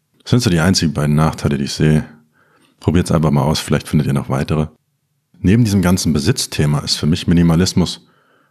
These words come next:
also es geht darüber hinaus, es ist kann man nämlich auch auf den Geist, also auf eine Art minimalistische Geisteshaltung übertragen und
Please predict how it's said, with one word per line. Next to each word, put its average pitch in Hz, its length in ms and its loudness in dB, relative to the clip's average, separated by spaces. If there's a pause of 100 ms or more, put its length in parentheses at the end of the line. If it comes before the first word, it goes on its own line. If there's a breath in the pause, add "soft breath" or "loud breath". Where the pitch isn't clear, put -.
also 78 100 -4
es - 80 -2
geht - 180 0
darüber 87 300 2
hinaus, 78 540 0
es - 140 -6
ist - 240 -16 (760)
kann 101 120 2
man 107 120 4
nämlich 95 180 0
auch 95 80 -2
auf 98 80 -2
den 90 160 2
Geist, 90 340 0
also 76 140 -2
auf 73 140 -6
eine 69 120 -4
Art 82 200 -6
minimalistische 80 640 2
Geisteshaltung 73 680 0
übertragen 80 580 0
und 71 220 -2